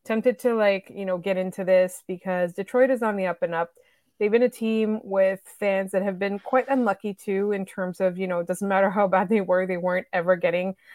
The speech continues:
um, the, the draft pick position that they really wanted and, to be honest, often deserved. Um, but now they've got exciting young players. They've got,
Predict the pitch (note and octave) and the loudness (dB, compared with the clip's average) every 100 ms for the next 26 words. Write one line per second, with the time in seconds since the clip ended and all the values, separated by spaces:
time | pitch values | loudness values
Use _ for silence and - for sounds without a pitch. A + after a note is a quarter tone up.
0 | - - G#3 F#3+ F#3 F#3+ F#3 F#3+ F#3+ F#3+ | -20 4 8 8 6 -4 0 2 2 0
1 | F3+ _ _ - F3 G#3 F3+ F#3+ - - | -8 _ _ -6 0 4 6 4 0 -6
2 | A#3 - - G#3+ G3+ F#3 G#3+ G#3+ G#3+ F#3+ | -4 -4 -4 -2 -2 0 0 0 2 0
3 | - F#3+ F#3+ G3 G3 F3 E3+ F3 A#3+ B3+ | 0 -2 -2 -2 -2 -2 -2 2 6 8
4 | A#3+ F#3+ F#3 E3+ _ - - F#3+ G3 E3+ | 8 4 -4 -10 _ -14 -8 -2 0 0
5 | F#3 - F3+ E3+ G#3+ F#3 F3+ E3 F#3 G3 | -4 -2 2 2 0 -4 -2 0 0 2
6 | C#4+ E4 _ _ - - - A#3 A3 G#3 | 0 -2 _ _ -20 -20 2 8 10 10
7 | G#3 A3+ B3 C4 C#4 A#3+ G#3+ G3 - G3+ | 6 2 4 4 4 4 2 -2 0 0
8 | A3+ A#3+ A#3 A3+ G#3+ F#3+ F#3+ F#3+ F#3+ - | 2 0 -2 -2 -2 0 2 0 -2 -4
9 | G3 F#3+ G#3+ G#3+ | -4 2 4 4